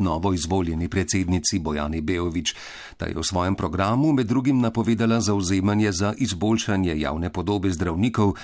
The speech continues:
ki jih bo zbornica podprla ob morebitnih napadih v javnosti in medijih. Včeraj je Beovićeva tudi sporočila, da po prevzemu novega položaja ne bo več vodila strokovne svetovalne skupine za covid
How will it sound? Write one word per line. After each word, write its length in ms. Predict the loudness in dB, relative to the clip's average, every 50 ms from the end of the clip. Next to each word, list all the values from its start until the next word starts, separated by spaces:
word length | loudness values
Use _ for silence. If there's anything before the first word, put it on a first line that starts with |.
| -14 -18 -8
ki 120 | -2 -2 0
jih 80 | 0 0
bo 160 | -2 -4 -2
zbornica 500 | -2 -2 -2 0 2 0 0 0 -2 -2
podprla 600 | 0 -2 -2 -2 -2 -2 -2 0 0 0 0 -2 -2
ob 240 | -2 -2 -2 0
morebitnih 480 | 0 0 0 0 0 0 0 -2 -2 -2 -4 -4
napadih 480 | -2 0 0 0 2 2 0 0 0 -2
v 100 | -2 -2
javnosti 520 | -2 -2 -2 -4 -4 -4 -4 -4 -4 -4 -2 -2
in 80 | 0
medijih. 480 | 0 0 0 0 0 0 -2 -2 -4 -8 -12 -16 -18 -18 -18 -18 -20 -20 -20 -20 -14 -6 -2
Včeraj 480 | -2 0 0 0 0 0 0 2 2
je 80 | 0 2
Beovićeva 680 | 2 2 2 2 2 0 0 -2 0 0 0 0 0 0
tudi 260 | 0 2 2 2 0
sporočila, 640 | 0 0 2 2 2 2 2 0 -2 0 0 0
da 260 | 0 2 2 2 2 2 2
po 80 | 0 0
prevzemu 640 | 0 2 0 0 2 2 2 2 4 4 4 4 4
novega 400 | 4 2 2 0 0 0 0 0
položaja 640 | 0 0 0 0 0 0 0 0 0 0 0 0 2
ne 160 | 2 0 2
bo 220 | 2 2 2 2
več 320 | 2 0 -2 -2 -4 -4 -2
vodila 400 | -2 -2 0 2 2 2 2 0
strokovne 560 | -2 -2 -2 -2 0 0 0 2 2 0 0
svetovalne 560 | 0 -2 -2 -2 -2 -2 -2 -2 -2 -2 -4
skupine 480 | -2 -2 -2 -2 0 0 0 0 0 0
za 160 | -2 -4 -6
covid 300 | -4 -6 -4 -4 -4